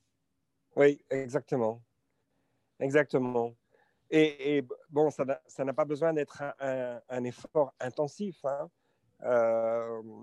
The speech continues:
je veux dire, ça peut être aussi, euh, euh,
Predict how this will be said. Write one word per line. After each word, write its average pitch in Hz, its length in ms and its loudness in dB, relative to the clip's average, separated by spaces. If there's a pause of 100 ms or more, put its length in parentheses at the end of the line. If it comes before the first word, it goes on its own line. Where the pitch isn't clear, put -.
je 120 120 -14
veux 127 120 -2
dire, 139 380 2
ça 127 160 -2
peut 127 180 0
être 131 240 0
aussi, 143 580 -2
euh, 113 360 2 (540)
euh, 107 580 -4